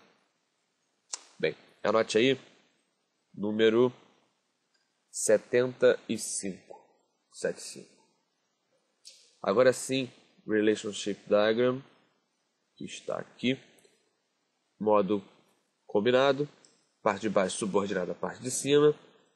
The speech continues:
E aonde eu clicar, eu vejo predecessor e sucessor. Então, passando aqui, eu posso ver predecessor e sucessor com o tipo de sequência, por exemplo, término para término aqui, com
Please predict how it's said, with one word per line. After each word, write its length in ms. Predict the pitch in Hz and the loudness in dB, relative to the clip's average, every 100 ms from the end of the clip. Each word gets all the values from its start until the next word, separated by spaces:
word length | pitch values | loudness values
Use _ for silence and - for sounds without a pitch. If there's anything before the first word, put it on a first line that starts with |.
| _ - | _ 0
E 140 | 156 | 4
aonde 400 | 135 143 151 143 | 6 4 4 2
eu 80 | 139 | 2
clicar, 500 | - 123 - 113 123 - _ - | 2 0 2 2 2 -4 _ 0
eu 140 | 120 | 0
vejo 380 | 113 110 107 104 | 4 4 4 2
predecessor 840 | - 120 117 - - - 117 131 - | -2 0 0 -2 -8 0 0 0 0
e 140 | 117 127 | 2 2
sucessor. 680 | - 127 - 120 - 85 - - _ _ _ _ | -2 -6 -4 -6 -6 -6 -8 -18 _ _ _ _
Então, 180 | 113 113 | -4 -2
passando 460 | 113 107 - 98 | -2 -2 -2 -4
aqui, 280 | 98 - 139 - _ _ _ _ _ _ - | -4 -4 -6 -6 _ _ _ _ _ _ -6
eu 120 | 95 | -2
posso 320 | 104 98 131 | -2 -2 -2
ver 180 | 98 80 - | -2 -4 -8
predecessor 840 | - 98 101 101 92 - 107 107 - | -8 -6 -6 -6 -8 -6 -4 -4 -6
e 120 | - 98 | -4 -4
sucessor 720 | 98 - 120 - - 135 - _ - - _ | -6 -8 -10 -6 0 0 -2 _ -20 -20 _
com 240 | - 131 | 2 2
o 60 | 127 | 0
tipo 500 | 127 165 185 220 220 - _ _ _ _ _ - | -2 2 2 2 -4 -6 _ _ _ _ _ -12
de 120 | 104 | -10
sequência, 600 | - 101 98 101 127 - | -2 0 2 0 -2 -4
por 100 | 92 | -2
exemplo, 260 | 92 90 - | -2 -4 -4
término 240 | 92 92 | -4 -2
para 160 | 87 87 | -4 -4
término 380 | - 90 85 90 | -2 -4 -4 -10
aqui, 300 | - 117 139 - _ _ _ _ _ _ _ _ | -4 -4 -4 -10 _ _ _ _ _ _ _ _
com 300 | 117 120 | 0 2